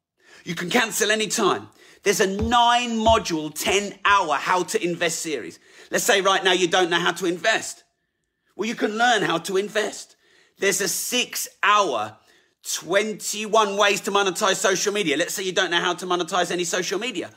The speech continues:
You can learn right now, immediately by joining Rob dot team.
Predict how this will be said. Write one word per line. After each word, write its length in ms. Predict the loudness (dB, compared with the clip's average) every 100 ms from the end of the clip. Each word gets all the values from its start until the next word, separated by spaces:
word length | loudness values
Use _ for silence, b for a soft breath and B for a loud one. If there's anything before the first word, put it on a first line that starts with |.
| b b
You 140 | -10 -4
can 180 | -2
learn 300 | 2 2 2 -2 _ _
right 320 | 0 2 2
now, 240 | 2 2 2
immediately 520 | -2 -2 -2 -2 0
by 160 | 0
joining 340 | 0 -2 -4 -4
Rob 160 | -6
dot 180 | -8 -14
team. 220 | -16 -18